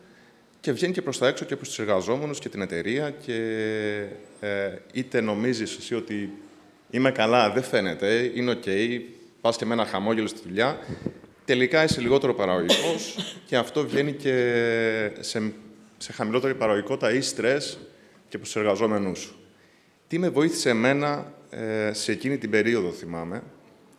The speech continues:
δύο πράγματα. Ένα ήταν, ε, η, η ερώτηση που έκανα στον εαυτό μου, «Οκ, και ποιο είναι το χειρότερο που μπορεί να συμβεί;»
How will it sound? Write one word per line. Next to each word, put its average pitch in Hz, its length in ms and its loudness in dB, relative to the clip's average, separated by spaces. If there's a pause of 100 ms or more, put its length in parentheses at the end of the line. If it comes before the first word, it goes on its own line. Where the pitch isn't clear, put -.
δύο 135 260 0
πράγματα. 95 640 0 (560)
Ένα 123 280 0
ήταν, 123 320 0
ε, 107 400 0 (140)
η, 101 160 -6 (1080)
η 104 120 -2
ερώτηση 117 320 0
που 135 60 -2
έκανα 127 200 -2
στον 104 160 -6
εαυτό 107 320 -2
μου, 92 220 -4
«Οκ, 123 180 -8 (840)
και - 100 -8
ποιο 147 140 -2
είναι 147 80 -4
το 143 40 -2
χειρότερο 104 400 0
που 85 60 -8
μπορεί 90 140 -4
να 87 80 -6
συμβεί;» 73 380 -14